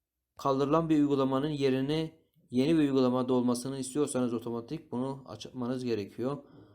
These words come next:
Ana dü-, ekran düzenini kitle kısmı var burada. Bunu açtığınız zaman ana ekrandaki herhangi bir uygulamanın yerini değiştiremezsiniz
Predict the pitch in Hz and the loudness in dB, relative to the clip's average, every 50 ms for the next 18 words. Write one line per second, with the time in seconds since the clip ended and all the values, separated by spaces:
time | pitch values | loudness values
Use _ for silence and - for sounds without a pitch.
0 | _ _ _ _ _ _ _ _ _ - 131 143 170 196 185 156 156 - - - | _ _ _ _ _ _ _ _ _ -2 0 2 4 4 2 0 -4 -10 -10 -4
1 | - 143 143 143 160 160 165 151 131 135 131 131 147 147 147 - - - 127 139 | -2 -2 0 2 2 2 2 2 0 0 0 0 0 -4 -8 -10 -10 -6 -4 -4
2 | 135 - - - - 135 131 113 107 98 98 101 98 104 127 143 151 - - - | -4 -6 -10 -10 -4 -2 -2 0 0 -2 -4 -6 -2 -2 -2 -2 -2 -6 -10 -20
3 | _ _ _ _ _ _ _ _ _ - - 147 180 202 190 180 - - 170 175 | _ _ _ _ _ _ _ _ _ -4 -2 0 2 4 2 2 2 0 0 0
4 | 196 175 165 165 156 165 180 196 190 - - _ _ _ _ _ _ _ _ - | 2 2 2 2 2 2 0 0 -2 -6 -12 _ _ _ _ _ _ _ _ -8
5 | - 123 127 175 185 170 175 170 156 151 147 143 147 170 175 175 170 175 - - | -4 -2 0 0 0 2 2 2 2 2 0 -2 -2 0 0 0 0 -4 -6 -6
6 | 120 135 165 185 185 170 160 151 147 131 143 143 147 143 135 127 127 131 135 143 | -4 -2 0 0 0 0 0 2 0 0 0 0 0 2 2 2 0 0 0 0
7 | 156 165 165 - - 117 127 123 117 127 147 156 160 160 156 156 - - 160 156 | -2 -4 -4 -4 0 2 2 2 2 0 -2 0 0 -2 -2 -2 -4 -4 -2 -2
8 | 156 156 156 156 - - 165 160 170 170 170 - | -2 -2 -4 -4 -4 -6 -4 -2 -2 -2 -4 -6